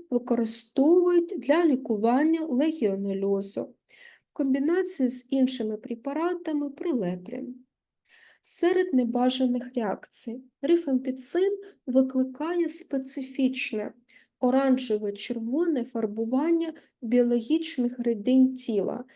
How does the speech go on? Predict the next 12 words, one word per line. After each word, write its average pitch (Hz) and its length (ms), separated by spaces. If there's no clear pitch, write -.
а 302 60
саме 220 460
сльозних 269 1040
рідин, 247 520
е, 220 180
слини, 269 760
під, 269 420
сеча. 254 680
Якщо 233 380
пацієнт 254 680
носить 254 500
лінзи, 226 600